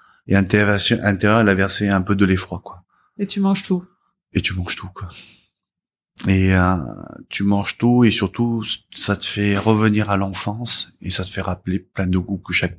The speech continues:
Speaker 1: personne a, que ce soit le goûter, le chocolat, le côté un peu gras du cookie, et à un prix raisonnable.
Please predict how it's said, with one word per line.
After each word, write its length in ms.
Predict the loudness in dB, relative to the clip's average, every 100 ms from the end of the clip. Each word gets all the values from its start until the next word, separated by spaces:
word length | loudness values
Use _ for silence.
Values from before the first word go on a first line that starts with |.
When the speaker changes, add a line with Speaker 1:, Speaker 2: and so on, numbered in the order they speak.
| -14
Speaker 1:
personne 380 | -10 -6 -6 -8 -6
a, 320 | -2 -2 -4 _ _ _
que 60 | -8
ce 80 | -4
soit 220 | 0 0
le 140 | 0
goûter, 720 | -2 0 -2 0 2 2 0 -2
le 140 | -4
chocolat, 840 | -4 -4 -2 -2 0 0 0 0
le 100 | 0
côté 260 | 0 0 2
un 60 |
peu 120 | 2 2
gras 160 | 2
du 100 | 0
cookie, 420 | -2 -4 2 2 2 _ -20 -20 -20 -20 _ _ _ _ _ _ _ _ -4
et 120 | 2
à 60 |
un 40 | 2
prix 320 | 2 2 2
raisonnable. 720 | 0 0 2 4 4 2 -4